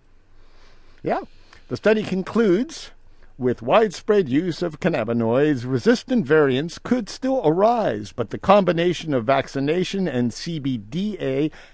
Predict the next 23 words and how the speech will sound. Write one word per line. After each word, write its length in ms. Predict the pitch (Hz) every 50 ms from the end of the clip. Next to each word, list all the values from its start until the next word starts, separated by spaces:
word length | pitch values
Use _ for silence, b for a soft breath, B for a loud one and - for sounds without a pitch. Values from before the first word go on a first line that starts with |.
| B
C 260 | B - - 156 147 135
B 240 | 110 127 123 120
G 340 | 110 87 - - 233 277 269 175
A 220 | 139 139 131 123
treatment 520 | 110 - - 175 165 156 - 135 147 139 - B B B B -
should 280 | - 269 285 262 -
create 360 | - 196 196 190 180 180 170
a 80 | 170 160
more 220 | 147 135 156 175 156
challenging 760 | - - - - 143 160 170 175 165 151 135 113 147 151 143
environment 680 | 143 143 131 120 131 147 156 151 139 131 135 131 135 -
with 260 | 127 143 147 - - -
which 340 | 139 160 160 - - 147
sars 520 | - - - 156 151 147 139 127 123 113 - -
cov 220 | - 127 117 104 113 104 - -
two 240 | - - 277 262 226 202
must 300 | 190 185 175 - - - _ _
contend, 720 | - 226 202 175 - - - - 170 185 175 151 156 151 143 B B B B -
reducing 540 | 175 196 170 135 160 170 160 - 185 175 160 151
the 100 | 156 151
likelihood 680 | 139 135 139 120 - 147 143 107 117 131 135 123 123 -
of 160 | 127 120 123
escape." 640 | 131 123 - - - - - 143 147 117 - -